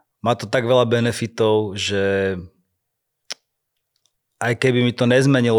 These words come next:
život takým spôsobom, akým by mi to zm-, ak-, akým mi to zmenilo, tak si viem predstaviť, že by som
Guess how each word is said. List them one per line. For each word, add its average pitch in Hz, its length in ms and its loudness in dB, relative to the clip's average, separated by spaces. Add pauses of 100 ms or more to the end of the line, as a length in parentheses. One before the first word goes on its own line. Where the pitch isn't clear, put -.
život 110 320 0
takým 110 280 0
spôsobom, 107 760 0
akým 107 320 -6
by 107 100 -4
mi 107 140 -4
to 92 320 -10 (400)
zm-, 95 320 -10
ak-, - 240 -6
akým 127 240 -2
mi 117 120 -2
to - 120 -2
zmenilo, 104 640 -2 (400)
tak - 160 -6
si - 160 -4
viem 117 240 2
predstaviť, 117 500 0 (100)
že - 40 -2
by 101 100 -2
som 101 340 0